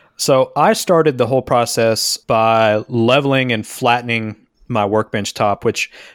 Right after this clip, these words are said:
so I, I used the same parallel rails. They're just a couple of pieces of plywood that are probably, uh, four or five inches wide.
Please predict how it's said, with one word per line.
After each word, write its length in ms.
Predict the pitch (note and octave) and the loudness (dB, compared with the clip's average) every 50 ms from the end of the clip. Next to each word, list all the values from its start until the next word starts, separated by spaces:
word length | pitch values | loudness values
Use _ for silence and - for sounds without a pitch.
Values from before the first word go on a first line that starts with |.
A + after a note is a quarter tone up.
| _ _ | _ _
so 400 | - - - C3 A2+ A2 G#2+ A2 | -6 -2 0 2 2 2 2 2
I, 140 | A2+ A#2 A#2+ | 2 0 0
I 160 | - A#2+ B2 | 0 0 0
used 300 | B2+ B2 B2 C3 A#2+ G#2+ | 2 2 2 0 0 0
the 100 | A#2 A2+ | -2 -4
same 340 | - - - C3+ B2 A#2 A2+ | -2 -2 -2 0 0 -2 -2
parallel 600 | A2 - B2+ A#2+ A#2+ A2+ A2 G#2+ G#2+ G#2+ G#2+ G#2 | -4 -2 0 2 2 2 2 2 2 2 0 -2
rails. 640 | G2+ G#2 A#2 A#2 A#2+ A#2 G#2+ G#2 G2+ G2 - - - | -2 0 0 2 2 4 2 2 0 -2 -4 -8 -10
They're 180 | C#3 A#2+ A#2 A2 | -6 -4 -2 -2
just 220 | G2+ A#2 G#2+ - | -2 -4 -6 -6
a 40 | - | -6
couple 240 | - - A#2+ - A#2+ | -6 -6 -4 -4 -4
of 80 | A2 - | -4 -2
pieces 300 | B2 A#2 - - A2 G#2 | -2 -2 -2 -2 -4 -4
of 100 | A2 - | -4 -2
plywood 460 | - B2 A#2 A2+ A2 A2 G#2+ G#2+ G2+ | -2 0 0 0 0 0 -2 -2 -2
that 100 | G#2+ G2+ | -2 -2
are 60 | G2+ | -2
probably, 640 | - - A#2+ A2+ A2+ A2 G#2 A2+ G#2+ G#2+ G2+ - - - - _ _ _ _ _ _ - | -2 -2 -2 -2 -2 -2 0 0 -2 -2 -2 -6 -10 -20 -20 _ _ _ _ _ _ -8
uh, 400 | G#2+ G2 F#2+ F#2+ F#2+ F#2+ F#2+ F#2+ | -6 -4 -2 -2 -2 -2 -2 -2
four 320 | - - - A#2+ A2+ A2+ | -4 -4 -4 -2 0 0
or 40 | G#2+ | -2
five 300 | - - A#2 A2 A2 G#2+ | -2 0 0 0 0 0
inches 320 | A2+ G#2 - A2+ F#2+ F#2+ F#2+ | -2 -6 -6 -8 -10 -8 -4
wide. 540 | G2+ G2+ G#2 G#2+ A2 A2+ A#2 A#2+ A#2 - | -2 0 0 0 0 -2 -2 -4 -6 -12